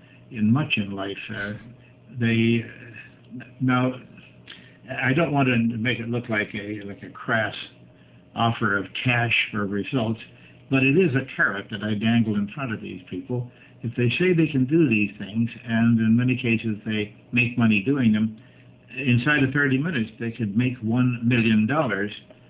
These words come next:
um, by answering our challenge. But the professionals never come anywhere near us. They re-, refuse to respond to, to mail and to inquiries and phone calls and such.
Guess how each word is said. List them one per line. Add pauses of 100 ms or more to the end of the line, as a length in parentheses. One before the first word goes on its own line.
(240)
um, (840)
by
answering (100)
our
challenge. (540)
But
the
professionals
never
come
anywhere
near
us. (120)
They
re-,
refuse
to
respond
to, (440)
to
mail
and
to
inquiries
and
phone
calls
and
such.